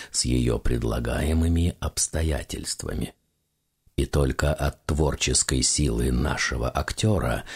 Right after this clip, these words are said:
зависит, как эта ситуация будет обыграна и в какое русло направлена.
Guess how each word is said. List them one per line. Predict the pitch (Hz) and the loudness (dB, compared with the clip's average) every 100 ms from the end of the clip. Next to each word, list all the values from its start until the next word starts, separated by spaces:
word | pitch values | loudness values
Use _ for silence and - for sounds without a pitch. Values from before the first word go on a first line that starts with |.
| - | -2
зависит, | 78 76 78 80 - 76 - | 2 4 4 2 2 0 -2
как | - 90 67 - - | 2 2 2 -4 -4
эта | 67 65 - | -2 -2 -2
ситуация | - - - 85 101 - - 65 60 | -2 -2 0 0 2 0 0 2 0
будет | 64 71 67 - | 0 0 0 -2
обыграна | 82 71 107 98 73 64 64 - - - | -2 2 2 2 0 0 -2 -6 -10 -4
и | 78 | -2
в | - | 0
какое | - 73 82 71 60 | 0 0 2 2 2
русло | 71 92 - 87 87 87 85 | 2 0 2 2 2 0 2
направлена. | 92 90 101 67 - - - - | 2 2 0 0 -2 -6 -6 -10